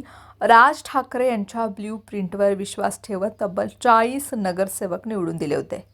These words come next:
त्यांनी भाजपच्या मदतीने महापालिकेत सत्ता मिळवली. मनसेचे अशोक मर्थडक हे नाशिकचे महापौर झाले. दोन हजार नऊच्या लोकसभा निवडणुकीत राज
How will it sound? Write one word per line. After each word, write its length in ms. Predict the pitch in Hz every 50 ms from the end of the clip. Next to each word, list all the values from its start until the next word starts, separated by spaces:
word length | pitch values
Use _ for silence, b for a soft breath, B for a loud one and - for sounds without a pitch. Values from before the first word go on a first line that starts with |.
| b b b b b b b b -
त्यांनी 160 | 208 196 202
भाजपच्या 720 | 202 202 196 196 196 208 202 - - 240 226 220 220 220 - - b b b b b b b b -
मदतीने 520 | 208 220 226 277 285 285 285 226 175 170
महापालिकेत 720 | 180 185 190 190 226 - - 214 202 175 - 196 196 -
सत्ता 300 | - - 175 - - 220
मिळवली. 340 | 220 220 226 220 214 233 247
मनसेचे 500 | - 233 196 196 196 - 208 196 - 247
अशोक 580 | - - - 220 - - 277 269 285 294 285 - _ b b b b b b b b b b
मर्थडक 640 | - 220 240 247 247 - 330 320 - - - - - -
हे 260 | - - 226 220 226 226 202 - - _
नाशिकचे 640 | - 214 233 233 - - 330 - - - - 208 135
महापौर 500 | 175 208 226 214 240 220 - 202 185 175
झाले. 260 | 175 - - - -
दोन 240 | - - 190 196 208
हजार 220 | 214 196 220 226
नऊच्या 400 | 233 240 240 254 247 - 269 262
लोकसभा 440 | 262 262 247 254 - - 277 254 262
निवडणुकीत 680 | 254 254 247 254 247 226 240 240 247 269 277 320 320 294
राज 220 | 214 185 190 208